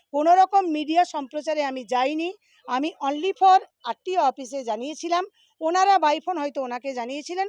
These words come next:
উনি কিন্তু সে কথার মান্যতা দিয়েছেন। এবং আমি মিডিয়ার মাধ্যমে প্রচার করেছিলাম যে এইচএস এবং এসএসসি রবিবার পরীক্ষা আছে, সেই কারণে আমরা বাস মালিকরা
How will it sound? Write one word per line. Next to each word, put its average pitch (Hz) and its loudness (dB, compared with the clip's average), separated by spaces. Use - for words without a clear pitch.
উনি 359 -6
কিন্তু 339 -10
সে 311 -10
কথার 285 -8
মান্যতা 247 -6
দিয়েছেন। 285 -4
এবং 320 4
আমি 302 -4
মিডিয়ার 302 0
মাধ্যমে 320 -4
প্রচার 269 -6
করেছিলাম 339 -4
যে 247 -10
এইচএস 339 -4
এবং 277 -2
এসএসসি 381 0
রবিবার 330 2
পরীক্ষা 339 -4
আছে, 359 -6
সেই 302 -4
কারণে 339 0
আমরা 320 -2
বাস 277 -2
মালিকরা 320 -4